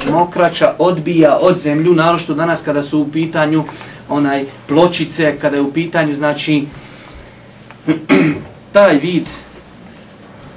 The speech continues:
obavljanja fiziološke potrebe, onaj, gdje je podloga tvrda, gdje se zaista mokraća odbija od zemlje i kapa čovjeku na odjeću,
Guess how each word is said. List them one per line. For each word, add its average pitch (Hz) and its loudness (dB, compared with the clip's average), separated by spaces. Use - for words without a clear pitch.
obavljanja 143 2
fiziološke 143 -2
potrebe, 151 -2
onaj, 131 -4
gdje 135 -2
je 135 0
podloga 170 2
tvrda, 160 0
gdje 147 2
se 143 -4
zaista 151 0
mokraća 151 -2
odbija 151 2
od 131 -4
zemlje 165 0
i 139 -4
kapa 170 -2
čovjeku 151 -4
na 139 -2
odjeću, 160 -2